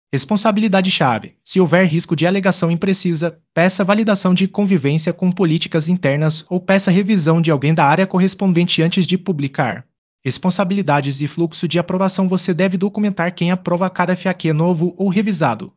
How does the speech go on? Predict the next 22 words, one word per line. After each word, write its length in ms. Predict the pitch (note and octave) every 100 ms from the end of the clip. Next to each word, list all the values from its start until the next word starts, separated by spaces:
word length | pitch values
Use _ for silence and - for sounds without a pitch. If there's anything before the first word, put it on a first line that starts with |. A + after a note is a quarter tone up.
| _
com 160 | - D3+
data 240 | D3+ F3
de 120 | D#3
publicação 720 | D#3 D#3+ D#3 F3 E3+ - E3 E3
e 80 | E3+
data 280 | D#3+ E3 C#3+
de 100 | C3
revisão. 640 | E3+ G3+ F3+ D3 A#2 F2+ - _ _ -
O 60 | C3+
fluxo 380 | D3+ F#3+ -
típico 440 | G3 F3+ E3 D3+ C3+
é: 120 | B2 _
redator 380 | F3 F#3 F3+ E3+
cria 280 | F3 E3+ G3+
o 60 |
conteúdo, 640 | G3+ A3 G#3+ C#3 A2+ - - -
editor 320 | D#3 F#3 F#3
revisa 440 | F3+ C#3+ F3 F3
por 160 | E3+ F#3+
clareza 500 | F#3 E3+ D#3+ F3 F3
e 120 | F#3
conformidade, 840 | - F#3+ F#3+ G3 G#3 D#3 D3 D3+